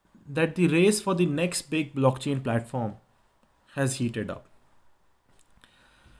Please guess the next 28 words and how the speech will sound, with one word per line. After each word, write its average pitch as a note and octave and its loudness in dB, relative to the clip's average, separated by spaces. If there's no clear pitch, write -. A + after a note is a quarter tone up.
I, F#3 4
I F3 4
saw, F#3 6
like, C#3+ -2
a, B2+ -2
a C#3 -2
big G3 4
set E3+ 2
of D#3 0
projects, A#2 0
starting D3 0
from D#3+ 0
Zcash, D3 -2
which C3 -4
is B2+ -6
innovating C3 2
on B2+ 0
the A#2+ -4
privacy F3 -2
side, A#2 -2
to D3+ 6
projects D#3 2
such D3 -2
as, C#3 0
like, A#2+ -6
Cosmos, E3+ -2
uh, A2+ -2
String, E3 -2